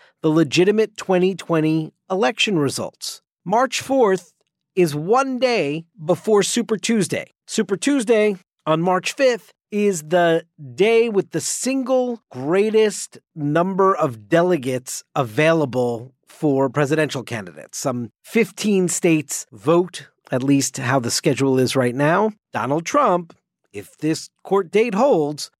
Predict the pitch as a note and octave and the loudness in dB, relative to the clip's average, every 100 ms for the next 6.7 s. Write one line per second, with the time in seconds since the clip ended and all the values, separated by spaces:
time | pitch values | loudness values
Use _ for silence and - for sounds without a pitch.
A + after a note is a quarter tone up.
0 | - D#3+ F#3 E3+ C3+ A3+ A3+ A3+ G#3+ - | -6 2 2 0 -4 -4 -2 -4 -6 -10
1 | - D#3+ A#3 A#3+ - B3+ A3 D#3 D3 E3 | -4 0 0 0 -2 2 2 2 2 -2
2 | - F#3+ F#3 - A#3 A3 G#3+ G3+ - B3+ | -2 0 0 2 2 4 2 2 0 2
3 | E3 E3 _ _ _ _ _ _ - G3 | 2 0 _ _ _ _ _ _ -6 -6
4 | - - A3 A#3 G3+ B3 G#3+ D#3 E3 - | -4 0 0 0 0 2 2 2 0 -4
5 | - - G3+ - - F3+ F#3 F3+ F#3 E3 | -14 -4 -4 -2 -2 0 0 0 -4 -2
6 | F#3 F3+ G3+ F3+ E3+ - | -2 2 2 2 -4 -8